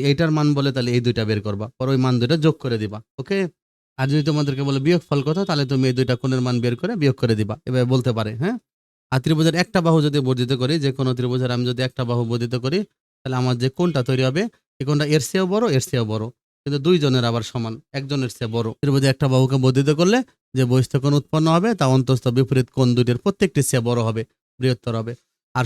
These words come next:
সমকোণী ত্রিভুজের সূক্ষ্ম কোণ দেয় পরস্পর পূরক। মনে রাখবা, পূরক মানে দুইটা কোণ মিলা যদি কি হয়, দুইটা কোণ মিলা নাইনটি ডিগ্রি হয়, তাহলে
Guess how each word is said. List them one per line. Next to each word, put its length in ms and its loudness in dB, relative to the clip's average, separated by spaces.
সমকোণী 460 4
ত্রিভুজের 360 0
সূক্ষ্ম 300 -4
কোণ 160 0
দেয় 180 -2
পরস্পর 400 -2
পূরক। 240 0
মনে 160 2
রাখবা, 260 0
পূরক 220 0
মানে 140 2
দুইটা 180 2
কোণ 120 2
মিলা 160 2
যদি 220 0
কি 160 -2
হয়, 140 0
দুইটা 220 2
কোণ 180 2
মিলা 220 0
নাইনটি 280 2
ডিগ্রি 220 0
হয়, 140 0
তাহলে 160 0